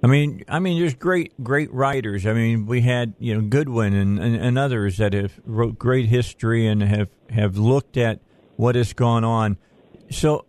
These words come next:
are you saying that you feel kind of just like you, you were voyeuristic? You got to watch it? I mean, but you were able to, to report it to the people. You did something nobody else had, had ever done until this time.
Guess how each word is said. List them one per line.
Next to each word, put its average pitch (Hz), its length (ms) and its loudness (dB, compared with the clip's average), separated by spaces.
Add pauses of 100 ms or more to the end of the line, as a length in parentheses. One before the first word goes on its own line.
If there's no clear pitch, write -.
(140)
are 139 140 0
you 190 160 0
saying 208 360 -2
that 147 220 -2
you 156 160 -4
feel 165 260 -2
kind 147 280 -2
of 135 60 -4
just 127 200 -4
like 135 220 -2
you, 135 220 -4
you 127 200 -2
were 123 180 2
voyeuristic? 135 920 -2
You 147 100 -4
got 135 240 -2
to 127 100 -2
watch 127 460 -2
it? 180 240 -8
I 131 100 0
mean, 131 220 -4
but 120 220 -2
you 156 220 0
were 156 200 0
able 135 360 -2
to, 131 280 0 (300)
to 139 160 2
report 165 500 0
it 139 140 -6
to 139 100 -4
the 131 140 -2
people. 170 420 -2
You 131 160 0
did 185 220 0
something 160 400 -4
nobody 165 360 -2
else 160 300 -4 (460)
had, - 200 -2 (160)
had 143 200 4
ever 180 220 0
done 180 340 0
until 110 440 0
this 87 360 -6
time. 95 360 -4